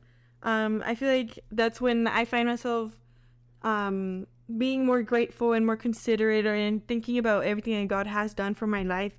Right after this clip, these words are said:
And I feel like, uh, we can take this time to further deepen our faith and our relationship with God. Um, during this, I find that my s-, like, me, myself, during this time, I sometimes feel,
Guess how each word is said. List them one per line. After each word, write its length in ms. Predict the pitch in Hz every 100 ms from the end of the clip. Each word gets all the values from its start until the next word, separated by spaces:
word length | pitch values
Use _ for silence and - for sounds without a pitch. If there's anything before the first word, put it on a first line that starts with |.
| - - _ -
And 80 | 233
I 40 |
feel 120 | 233 254
like, 240 | 240 - -
uh, 140 | 220
we 80 | 226
can 160 | 247 262
take 180 | 262 262
this 160 | 254
time 240 | - 226 240
to 180 | 247
further 360 | 226 220 220 240
deepen 380 | - 214 233 226
our 120 | 214
faith 480 | - 185 185 302 - _ _ _ -
and 140 | 240
our 140 | 233 233
relationship 600 | 220 202 208 226 240 226
with 220 | 214 -
God. 340 | 185 185 185 - _ _ _ -
Um, 460 | 226 214 214 214
during 320 | 208 247 262 226
this, 260 | 262 302 -
I 160 | 233 240
find 180 | 302 311
that 80 | 294
my 140 | 269
s-, 260 | 254 - - -
like, 200 | 220 220
me, 240 | - 220 233
myself, 480 | 247 240 208 226 226
during 220 | 240 226
this 240 | 226 233
time, 400 | - 208 226 277 _ _ _ -
I 280 | 226 226 226
sometimes 500 | 247 247 285 277 -
feel, 480 | 254 254 254 254